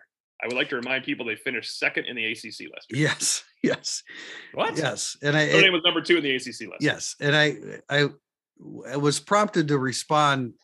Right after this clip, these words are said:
Speaker 2: while I was away for the weekend, I, with, with a thread, uh, with a message, uh, on our message board saying that it's shameful that Notre Dame did not get rid of Mike Bray.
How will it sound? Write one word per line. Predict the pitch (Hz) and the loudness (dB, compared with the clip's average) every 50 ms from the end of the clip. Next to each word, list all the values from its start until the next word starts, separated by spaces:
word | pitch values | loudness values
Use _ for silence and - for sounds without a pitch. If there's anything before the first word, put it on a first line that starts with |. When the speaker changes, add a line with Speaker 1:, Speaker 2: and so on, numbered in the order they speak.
| _ _ | _ _
Speaker 2:
while | - 127 127 123 123 123 | -8 -2 0 2 2 2
I | 120 113 | 2 0
was | 113 110 110 | -2 -4 -4
away | 113 117 131 131 127 | -4 -2 -2 -2 -2
for | 120 - 123 | -2 -4 -4
the | 110 110 | -4 -2
weekend, | 110 123 123 120 - 127 113 104 101 104 - _ _ _ _ _ _ _ _ _ _ _ _ _ _ _ _ _ _ _ _ _ - | 0 0 -2 0 0 0 0 0 -2 -4 -8 _ _ _ _ _ _ _ _ _ _ _ _ _ _ _ _ _ _ _ _ _ -10
I, | 117 - - - | -10 -10 -8 -6
with, | 123 123 127 135 123 117 - | -2 0 2 2 0 0 0
with | - 139 127 | 0 0 0
a | 120 110 | 0 -2
thread, | - - 160 165 165 156 147 131 113 - _ _ _ _ _ _ _ _ _ _ _ _ _ _ _ _ | -4 0 2 4 4 4 4 2 -2 -8 _ _ _ _ _ _ _ _ _ _ _ _ _ _ _ _
uh, | 127 127 123 101 | -8 -8 -8 -6
with | 123 127 127 120 117 | -4 -2 -2 -2 -2
a | 127 113 - | -4 -4 -2
message, | 139 156 165 156 - - 131 110 - - - - | 0 2 2 2 0 -4 -6 -6 -6 -6 -2 0
uh, | 143 135 127 120 117 127 | 2 2 2 0 0 0
on | 135 131 127 | 0 2 2
our | 127 | 2
message | 123 139 147 147 - - 127 - - | 2 2 2 0 -2 -4 -8 -8 -4
board | - 131 120 110 - | -2 0 0 0 0
saying | - - 135 123 120 117 113 | 0 0 2 2 2 0 0
that | 113 104 104 104 - _ _ _ _ _ - - - - - _ _ _ _ _ _ | 0 -2 -2 -4 -8 _ _ _ _ _ -14 -14 -14 -14 -16 _ _ _ _ _ _
it's | - 127 - - | -6 -4 -2 -2
shameful | - - - 175 175 175 160 - 147 131 | 0 2 4 4 4 4 4 2 0 0
that | 123 123 | 0 0
Notre | 120 127 131 127 | 0 0 0 0
Dame | 127 123 117 113 | 0 0 -2 -2
did | 120 120 101 - | -4 -6 -6 -4
not | 123 127 123 120 98 113 | -2 -2 -2 -2 -2 -2
get | 123 120 101 | -4 -4 -2
rid | 110 123 117 | -2 -2 -2
of | 104 98 | -2 -2
Mike | 101 107 107 90 82 | -2 -4 -4 -6 -4
Bray. | 87 120 135 131 98 82 80 82 85 | 0 0 2 2 2 -2 -4 -10 -16